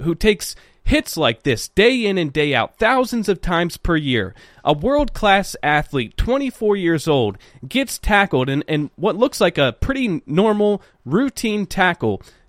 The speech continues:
collapses and has, you know, a cardiac arrest and almost dies on the field.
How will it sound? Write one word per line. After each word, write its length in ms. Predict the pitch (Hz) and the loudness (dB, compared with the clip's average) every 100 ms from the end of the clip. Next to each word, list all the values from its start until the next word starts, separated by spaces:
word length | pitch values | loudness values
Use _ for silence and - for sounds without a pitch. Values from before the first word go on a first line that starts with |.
| - | -6
collapses 680 | 170 180 202 208 - 127 | -2 2 2 0 -4 -2
and 160 | 139 131 | -2 -2
has, 300 | 147 147 - | 0 -2 -2
you 100 | 147 | -4
know, 100 | 147 | -2
a 100 | - | -2
cardiac 500 | 170 - 220 202 170 | -2 2 2 2 -2
arrest 280 | 147 151 156 | 0 -2 0
and 80 | 165 | 0
almost 340 | 214 226 - | 0 -2 -2
dies 380 | - 165 196 196 | -2 2 2 0
on 120 | 175 | 0
the 100 | 156 | 0
field. 520 | 131 - 254 151 120 | -2 -2 2 2 0